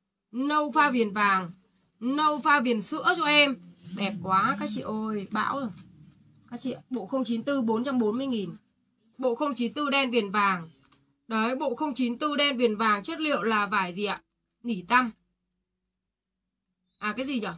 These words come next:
Nhung tăm. Đen viền vàng. Đen viền gì ạ? Viền trắng. Đấy, trắng hoặc là màu sữa sữa, không phải màu trắng hẳn đâu các chị nhá.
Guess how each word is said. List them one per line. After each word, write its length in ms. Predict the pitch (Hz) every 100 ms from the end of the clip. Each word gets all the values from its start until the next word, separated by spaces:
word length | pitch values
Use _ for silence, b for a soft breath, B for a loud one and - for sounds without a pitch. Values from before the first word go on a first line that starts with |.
| - _ 165
Nhung 300 | 247 320 311
tăm. 260 | 311 294 269 202 214 185 - _ _ _ _ -
Đen 280 | 277 294
viền 200 | 262 233
vàng. 380 | 208 220 208 185 170 _ _ _ _ _ _ _ _ _ _ _
Đen 380 | 254 294 311 294
viền 260 | 262 233 214
gì 140 | 220
ạ? 140 | 214 - _
Viền 240 | - 233 220
trắng. 320 | 226 190 226 370 _ _ _ _ _ -
Đấy, 220 | 214 233
trắng 260 | 240 233 320
hoặc 100 | 247
là 80 |
màu 160 | 214 208
sữa 120 | 208
sữa, 260 | 262 339 359
không 120 | 320
phải 100 | 254
màu 140 | 190 190
trắng 200 | 196 240
hẳn 180 | 262 175
đâu 120 | 220
các 160 | 269
chị 100 | 262
nhá. 100 | 226